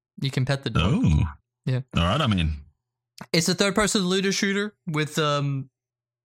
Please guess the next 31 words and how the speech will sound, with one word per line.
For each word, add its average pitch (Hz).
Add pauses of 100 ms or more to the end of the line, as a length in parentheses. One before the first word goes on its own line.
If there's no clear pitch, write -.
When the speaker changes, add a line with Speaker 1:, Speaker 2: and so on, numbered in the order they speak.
(120)
Speaker 1:
Souls-like 156
elements, 170
but 135
I 135
hate 143
that. 131 (160)
<sighs> - (640)
It's 180
more 214
like 156
a -
looter 127
shooter 123
in 117
my, 117 (500)
anyways, 185
Speaker 2:
Okay. 160
Speaker 1:
um, 139 (640)
while 175
I'm 190
playing 180
that, 156
I'm 143
also 147
playing 147
the 131
System 165
Shock 160
remake, 160
and 151
I, 147